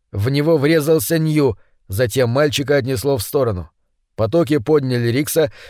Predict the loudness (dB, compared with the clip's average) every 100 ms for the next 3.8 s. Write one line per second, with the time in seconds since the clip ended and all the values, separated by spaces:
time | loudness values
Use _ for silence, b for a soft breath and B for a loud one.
0 | B 0 2 4 4 6 4 4 0 2
1 | 2 2 2 2 4 2 4 2 0 -2
2 | -2 0 0 2 2 0 2 2 2 0
3 | 0 -2 -2 0 2 2 0